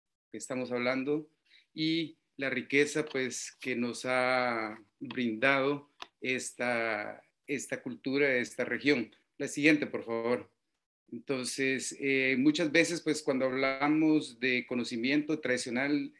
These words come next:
eh, es, lo vemos en una forma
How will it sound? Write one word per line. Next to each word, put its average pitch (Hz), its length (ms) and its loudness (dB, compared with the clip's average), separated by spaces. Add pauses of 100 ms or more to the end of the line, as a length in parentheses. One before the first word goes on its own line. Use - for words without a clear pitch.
eh, 123 560 -2 (320)
es, 123 460 -10 (380)
lo 143 280 2
vemos 156 920 4
en 139 220 0
una 143 160 4
forma 151 760 2